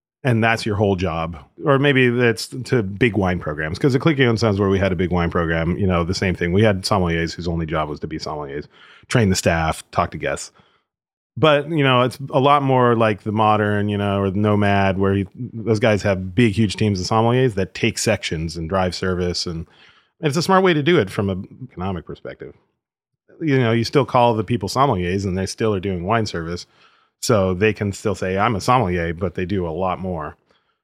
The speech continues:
But, you know, I also think that that's what I always tried to teach my sommeliers, that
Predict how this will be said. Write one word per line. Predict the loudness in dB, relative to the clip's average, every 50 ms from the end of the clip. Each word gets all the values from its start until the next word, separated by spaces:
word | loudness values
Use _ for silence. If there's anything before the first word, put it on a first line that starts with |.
| _ _ 0
But, | 2 2 2 2 -2 -6
you | -6 -4 -2 0
know, | 2 2
I | 4 4
also | 2 2 0 -2
think | -2 -2 -2 -2 -2
that | -4 -2
that's | 0 0 0 0 -2 -4
what | -2 -2 -2 -2 -4 _ _ _ _ _ _ _ _ 0
I | 2 4 4
always | 4 4 2 0 0
tried | 0 0 0 2 0
to | -2
teach | -4 -4 -4 -4 -4
my | -4 -4
sommeliers, | -2 0 0 0 0 0 -2 -2 -2 -4 -4
that | -6 -8 -8